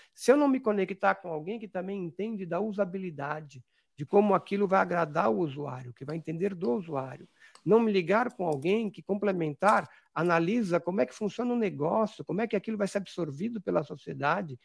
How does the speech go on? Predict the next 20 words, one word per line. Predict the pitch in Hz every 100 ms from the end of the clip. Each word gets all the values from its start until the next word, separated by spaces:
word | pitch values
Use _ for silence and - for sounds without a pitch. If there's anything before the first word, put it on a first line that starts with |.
| _ _
como | - 175
é | 226
que | 226
aquilo | - 233
vai | 226 196
ser | - 208
sustentável. | 208 - 208 - 160 160 156 131 - - _ _ _ _ _ _
Então, | 214
se | 214 -
eu | 247
não | 285 330
souber | 320 247 226 208
fazer | - 180 147 165
essas | 156 - 139
conexões, | - 202 269 240 190 - - 214 214 123 _ _ _ _ _
eu | 196
só | 202 220
tenho | 247 247
um | 277
caminho. | 330 330 185 120